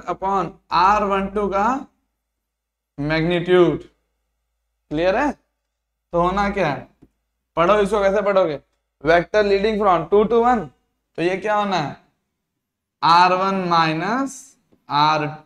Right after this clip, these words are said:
टू upon R। अब क्या करता हूं मैं? माइनस कॉमन ले लेता हूं,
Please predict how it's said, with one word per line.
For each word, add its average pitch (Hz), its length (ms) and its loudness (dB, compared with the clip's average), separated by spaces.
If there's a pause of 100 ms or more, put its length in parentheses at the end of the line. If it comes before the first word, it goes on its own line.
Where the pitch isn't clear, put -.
(120)
टू 220 140 2 (440)
upon 185 460 2 (760)
R। 139 300 2 (680)
अब 190 240 2
क्या 202 180 2
करता 160 280 -4
हूं 143 120 -4
मैं? 135 220 -12 (360)
माइनस 160 540 -4
कॉमन 151 300 -6
ले 139 140 -8
लेता 127 300 -14
हूं, 120 100 -20